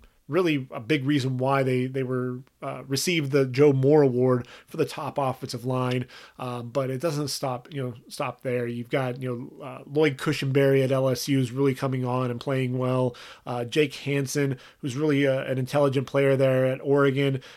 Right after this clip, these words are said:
Uh, Daryl Williams for, for Mississippi State's an intelligent center. Uh, so there are quite a few guys that are out there that are gonna be on the board,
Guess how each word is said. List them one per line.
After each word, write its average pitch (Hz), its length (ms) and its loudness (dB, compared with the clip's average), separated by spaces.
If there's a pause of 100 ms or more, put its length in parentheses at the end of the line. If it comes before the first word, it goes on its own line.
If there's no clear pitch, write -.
Uh, 123 80 -10
Daryl 143 360 4
Williams 143 500 2
for, 139 540 4
for 139 100 -6
Mississippi 139 680 -4
State's 139 340 -2
an 135 80 -2
intelligent 131 640 -2
center. 135 400 0 (360)
Uh, 139 360 -8
so 190 160 -2
there 180 260 0
are 165 60 -2
quite 202 300 -4
a - 40 -2
few 175 200 -6
guys 147 460 4
that 143 120 2
are 135 80 0
out 139 300 0
there 131 200 2
that 127 140 0
are 131 60 0
gonna 127 160 -2
be 131 140 0
on 131 160 0
the 123 60 -2
board, 127 460 2